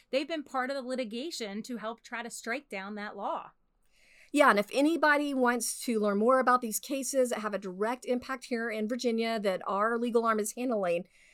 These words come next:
Speaker 2: just go to founding freedoms law dot org. That's founding freedoms law dot org. You can read a lot more detail than what we're sharing here today. But just real quick, can you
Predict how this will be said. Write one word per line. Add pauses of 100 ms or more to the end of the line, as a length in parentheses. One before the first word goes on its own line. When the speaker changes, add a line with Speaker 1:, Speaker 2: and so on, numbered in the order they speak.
(180)
Speaker 2:
just
go
to
founding
freedoms
law
dot
org.
That's
founding
freedoms
law
dot
org.
You
can
read
a
lot
more
detail
than
what
we're
sharing
here
today. (360)
But
just
real
quick, (260)
can
you